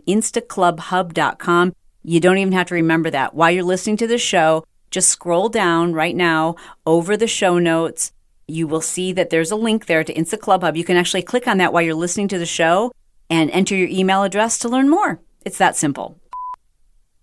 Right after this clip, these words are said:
Next, I recommend that you hop on over to your Facebook Business Manager. All right, so we're gonna open up that app. Open up your Facebook Business Suite. It should be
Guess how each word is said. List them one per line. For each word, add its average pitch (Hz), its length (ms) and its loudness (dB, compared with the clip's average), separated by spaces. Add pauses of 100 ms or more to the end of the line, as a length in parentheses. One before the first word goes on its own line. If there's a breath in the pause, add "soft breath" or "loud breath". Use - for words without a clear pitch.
(180)
Next, 233 340 0
I 233 60 0
recommend 160 560 2
that 139 140 0
you 139 340 0
hop 175 340 -4
on 220 160 -2
over 165 340 -2
to 156 200 -6
your 127 260 0
Facebook 170 800 0 (160)
Business 143 560 -2
Manager. 117 680 -4 (100)
All 110 80 -6
right, 123 180 -2
so 127 140 -4
we're 123 60 -4
gonna 139 160 0
open 160 260 0
up 147 160 -2
that 143 400 2 (140)
app. 147 340 2 (680)
Open 131 260 0
up 175 160 0
your 147 120 -2
Facebook 131 560 0 (120)
Business 139 400 -2
Suite. 139 500 -2
It 127 100 -6
should 127 180 0
be 139 260 0